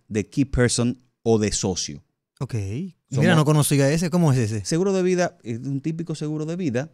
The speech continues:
Speaker 2: Sí.
Speaker 1: donde yo tengo mi socio
Speaker 2: Ujú.
Speaker 1: y al momento que mi socio ya no está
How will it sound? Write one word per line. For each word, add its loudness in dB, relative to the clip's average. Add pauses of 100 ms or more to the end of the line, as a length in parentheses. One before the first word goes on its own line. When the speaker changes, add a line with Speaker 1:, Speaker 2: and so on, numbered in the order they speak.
(100)
Speaker 2:
Sí. 0
Speaker 1:
donde 2 (120)
yo 2
tengo 0
mi 2
socio -2 (240)
Speaker 2:
Ujú. -4 (500)
Speaker 1:
y 6
al 2
momento 0
que -2
mi 0
socio -4
ya 0
no 0
está 0